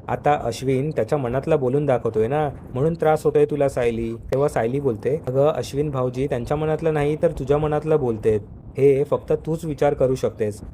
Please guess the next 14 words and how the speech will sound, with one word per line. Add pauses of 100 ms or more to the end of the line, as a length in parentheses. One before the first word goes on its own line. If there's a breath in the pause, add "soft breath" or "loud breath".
(100)
आणि
तुझ्यासोबत
राहून
आता
त्यांची
बोलीसुद्धा
तुझ्यासारखीच
झालेली
आहे.
त्यांच्या
कधी
मनात
येणार
नव्हतं,